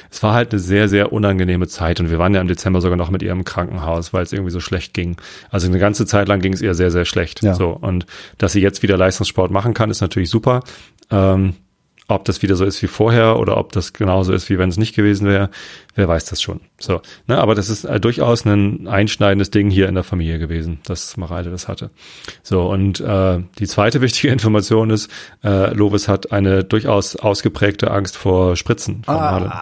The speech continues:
Speaker 2: oh Gott.
Speaker 1: Ne?
Speaker 2: <laughs> Und
Speaker 1: Und,
Speaker 2: gerade die,
Speaker 1: äh,
Speaker 2: gerade die, äh, sars cov zwei Spritzen sind ja auch so, also weißt du, so die, die Grippeimpfung jedes Jahr ist ja immer so, so eine ganz kleines Ding, sie nur irgendwie so pieks, fertig.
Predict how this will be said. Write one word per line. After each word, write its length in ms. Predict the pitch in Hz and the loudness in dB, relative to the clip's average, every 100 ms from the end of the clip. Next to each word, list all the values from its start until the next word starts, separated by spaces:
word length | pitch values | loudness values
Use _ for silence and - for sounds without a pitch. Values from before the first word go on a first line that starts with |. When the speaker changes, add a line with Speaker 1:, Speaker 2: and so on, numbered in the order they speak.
| - 135 | -2 0
Speaker 2:
oh 60 | |
Gott. 320 | 131 143 - - - | 0 0 -4 -2 2
Speaker 1:
Ne? 200 | 104 120 - 180 | 2 2 -4 -2
Speaker 2:
<laughs> 240 | 160 151 - | 0 0 2
Und 240 | 104 101 | 2 4
Speaker 1:
Und, 80 | 98 | 2
Speaker 2:
gerade 320 | 101 139 151 | 2 2 4
die, 60 | 92 | 4
Speaker 1:
äh, 160 | 95 87 - | 2 -2 -4
Speaker 2:
gerade 300 | - 127 143 | -2 0 2
die, 240 | 135 123 | 2 2
äh, 260 | 110 95 120 | -2 -6 -6
sars 300 | 117 117 - | -2 -2 0
cov 160 | 143 - | -2 -2
zwei 240 | 120 151 | -2 0
Spritzen 420 | - 131 120 135 | 0 -2 0 2
sind 200 | 117 131 | 2 2
ja 100 | 139 | 0
auch 100 | 110 | 0
so, 260 | - 127 123 _ _ _ - - - - | 0 0 -2 _ _ _ -20 -20 -20 -4
also 140 | 127 120 | -2 2
weißt 160 | 151 | 2
du, 20 | 165 | 2
so 100 | 139 | 2
die, 180 | 127 | 0
die 140 | 113 117 | 0 0
Grippeimpfung 600 | 139 185 127 120 - 117 | 0 0 2 0 2 2
jedes 260 | 113 113 - | 4 2 2
Jahr 180 | 113 | 0
ist 120 | 110 135 | 0 0
ja 80 | |
immer 100 | 123 143 | 2 2
so, 140 | 127 | 2
so 60 | 123 | 2
eine 60 | |
ganz 180 | 117 123 | 2 0
kleines 400 | - 117 139 135 | -2 0 2 2
Ding, 160 | 135 165 | 2 2
sie 140 | 143 | 2
nur 140 | 95 90 | 0 -2
irgendwie 200 | 101 104 | -4 -4
so 80 | |
pieks, 320 | 107 320 - - | 0 0 0 -6
fertig. 460 | - 127 117 - | -2 0 0 -4